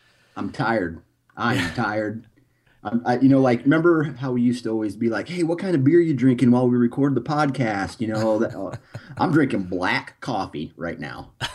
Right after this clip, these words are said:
Speaker 1: if that tells you anything.
Speaker 2: <laughs> It
Speaker 1: Okay?
Speaker 2: does.
Speaker 1: Second kid, don't do it. If, if your wife try, or, you know, anybody says, "Hey, man, let's do the world a favor. Let's do our part and have a second kid,"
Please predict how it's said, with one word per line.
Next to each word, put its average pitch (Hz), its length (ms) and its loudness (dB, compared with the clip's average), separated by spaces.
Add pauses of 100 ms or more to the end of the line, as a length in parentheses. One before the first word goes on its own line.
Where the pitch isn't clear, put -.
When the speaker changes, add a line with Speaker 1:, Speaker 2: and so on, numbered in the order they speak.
(120)
Speaker 1:
if 131 180 -2
that 113 220 -2
tells 98 240 0
you 87 60 -4
anything. - 360 -8 (220)
Speaker 2:
<laughs> - 240 -20
It 113 80 -4
Speaker 1:
Okay? 104 180 -2
Speaker 2:
does. 92 480 -4 (380)
Speaker 1:
Second - 440 -2
kid, 98 440 0 (360)
don't 123 300 4
do 139 200 6
it. - 220 -2
If, 107 300 -4
if - 300 -6
your 147 180 2
wife 156 440 -2
try, 135 160 -2
or, - 360 -2
you 120 140 2
know, 117 80 2
anybody 135 540 2
says, 117 280 -2
"Hey, 190 160 -4
man, 151 400 0 (180)
let's 170 440 0
do 131 320 6
the 120 100 4
world 104 300 -4
a - 20 -8
favor. 98 560 -4 (400)
Let's - 220 -4
do 156 240 0
our 117 100 0
part 92 300 -6
and 82 100 -4
have 90 180 -6
a 73 60 -12
second 95 380 -4
kid," 95 340 -2